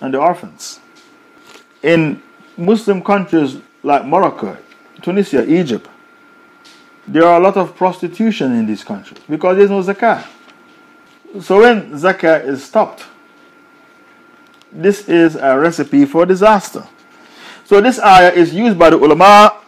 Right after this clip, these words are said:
to prove to you that you have to establish Sharia.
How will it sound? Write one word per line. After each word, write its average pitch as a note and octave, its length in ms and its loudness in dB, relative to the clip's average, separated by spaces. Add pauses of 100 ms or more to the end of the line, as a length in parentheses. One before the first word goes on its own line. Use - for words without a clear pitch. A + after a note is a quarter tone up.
(120)
to C#3 140 -2
prove G3 320 0
to C#3 80 -4
you C3 200 0
that B2+ 360 -2
you C3 140 -6
have C3 280 0
to A2+ 180 -8 (640)
establish G#2+ 640 -6 (140)
Sharia. E2+ 500 -8